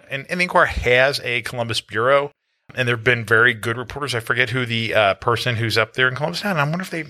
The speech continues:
I mean, I'm a subscriber, and I can't even think if they, they, I think, I'm pretty sure they have a Columbus bureau person. But it's just, Columbus has never been a big deal around here, and I think that's really unfortunate. It's something that I strive to change, uh,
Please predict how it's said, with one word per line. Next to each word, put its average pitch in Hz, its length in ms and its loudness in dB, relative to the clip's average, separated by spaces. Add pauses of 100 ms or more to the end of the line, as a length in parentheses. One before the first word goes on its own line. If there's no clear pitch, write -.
(140)
I 117 60 -12
mean, 135 120 -4
I'm 139 120 0
a - 20 -4
subscriber, 143 480 -4
and 127 80 -6
I 107 40 -2
can't 127 160 -2
even 113 120 -2
think 120 160 0
if 113 80 2
they, 101 320 0 (140)
they, 120 200 -2
I 107 120 0
think, 165 180 -2
I'm - 120 -6
pretty - 280 -6
sure 104 160 0
they 90 80 -2
have 92 140 -2
a 92 40 -6
Columbus 90 360 -6
bureau 92 320 -6
person. 92 400 -10 (580)
But - 140 0
it's 196 100 2
just, - 220 2 (580)
Columbus 202 300 2
has 185 140 -4
never 170 160 -2
been 170 160 0
a 160 60 0
big 143 280 -4
deal 175 340 -2
around 78 280 -6
here, 104 100 -6
and 117 80 0
I 143 80 2
think 165 140 0
that's - 260 -4
really 151 320 2
unfortunate. 160 600 -2
It's - 100 -8
something 139 240 2
that 120 80 6
I 123 340 4
strive 123 300 4
to 110 80 -8
change, 123 560 0
uh, 104 340 2